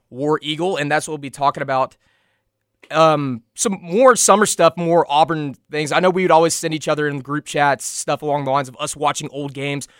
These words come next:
What was, like, your football highlight from the summer? Because none of us here are big, like, baseball fanatics. I really, like, I didn't, the Women's World Cup was in Australia, didn't really watch any games past my bedtime. Um,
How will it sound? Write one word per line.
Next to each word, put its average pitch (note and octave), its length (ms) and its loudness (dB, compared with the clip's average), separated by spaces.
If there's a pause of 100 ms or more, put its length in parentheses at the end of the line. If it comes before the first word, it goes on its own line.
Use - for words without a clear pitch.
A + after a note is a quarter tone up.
(140)
What E3+ 100 2
was, F#3 140 2
like, F#3+ 160 0
your F3 100 0
football E3 480 0
highlight D3 360 2
from D3 100 -18
the C#3 80 -8
summer? C#3+ 260 -4
Because D3 300 -6
none G3+ 220 6
of G3 80 2
us - 160 0
here E3 240 0
are D3 60 0
big, C#3 260 -6
like, B2+ 280 -6
baseball C3 540 -2
fanatics. A#2 580 -4 (220)
I E3 120 2
really, F3+ 280 4
like, D#3 200 0
I C#3+ 100 0
didn't, C#3+ 340 -4
the C#3+ 200 -16 (180)
Women's C#3+ 340 -4
World C#3 180 -6
Cup C3+ 140 -6
was C3 140 -14
in B2 200 -8
Australia, C3 560 -4
didn't A#2+ 220 -12
really A#2+ 140 -4
watch A#2 260 -2
any B2 120 -18
games A#2+ 500 -4 (240)
past - 180 -2
my C#3 80 -2
bedtime. B2 640 0 (560)
Um, C3+ 520 4